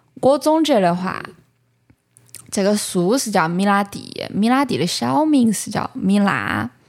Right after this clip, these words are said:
那这个书就是从米拉退伍开始全职写作讲的，这个中间经历了中国社会八十年代的一系列的动荡，包括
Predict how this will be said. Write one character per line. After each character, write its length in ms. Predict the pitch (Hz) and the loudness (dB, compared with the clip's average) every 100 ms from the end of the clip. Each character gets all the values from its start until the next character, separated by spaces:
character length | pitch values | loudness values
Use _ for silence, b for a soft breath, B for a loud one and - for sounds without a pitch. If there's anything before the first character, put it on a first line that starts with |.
| B B B | B B B
那 100 | 196 | 2
这 100 | 214 | 4
个 80 | 233 | 2
书 220 | - 220 | 0 0
就 140 | 226 | 0
是 100 | 190 | -2
从 400 | 185 185 175 175 - | 0 2 2 0 2
米 160 | 220 | 2
拉 360 | 233 202 175 196 | 4 2 0 -2
退 280 | - - 170 | -4 -2 -2
伍 420 | 139 190 247 254 | -2 -4 -2 -2
开 220 | - 185 | -2 -2
始 460 | 185 - 185 156 - B B B - | -2 -4 -4 -4 -4 B B B -14
全 440 | - 202 196 196 | 0 2 4 2
职 280 | 196 - 190 | -2 -2 -2
写 260 | - 247 277 | 0 -2 0
作 500 | 220 - - - - b b b | 0 -2 -4 -10 -10 b b b
讲 340 | - 87 90 | -2 0 0
的， 120 | 85 - b b b | -2 -4 b b b
这 100 | - | 0
个 60 | 190 | 2
中 240 | 190 202 | 2 2
间 200 | 220 226 233 | 2 0 -2
经 300 | 185 175 226 | -2 2 2
历 100 | 233 | 4
了 160 | 180 | 2
中 160 | 175 185 | 0 0
国 140 | 208 | 0
社 160 | 190 185 | 0 0
会 140 | 175 | 0
八 200 | 170 170 | 0 -2
十 140 | 170 180 | 0 0
年 200 | 175 165 | 0 0
代 200 | 160 101 | -2 -4
的 100 | 117 | -4
一 280 | 180 180 190 | -2 0 0
系 320 | - - - | 0 -6 -6
列 140 | 156 160 | -2 -2
的 160 | 165 | -2
动 360 | - 98 58 110 | -4 -6 -6 -6
荡， 140 | - - - | -8 -10 -6
包 200 | 147 175 | -4 -4
括 380 | - 185 160 | -2 0 0